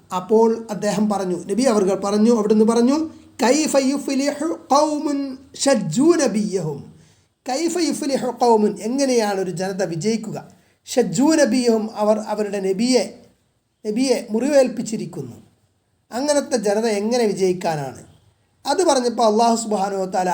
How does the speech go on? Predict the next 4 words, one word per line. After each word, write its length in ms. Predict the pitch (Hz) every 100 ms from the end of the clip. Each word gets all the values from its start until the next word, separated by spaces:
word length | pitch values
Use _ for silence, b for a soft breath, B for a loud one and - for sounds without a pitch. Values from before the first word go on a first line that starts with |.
| 160
ആയത്തിറക്കി. 480 | 190 196 156 147 - -
ഫനസലത്, 640 | 226 175 151 185 247 - - b b b
അപ്പോൾ 260 | 160 208 202 180
ആയത്തിറങ്ങി. 520 | 214 214 226 233 269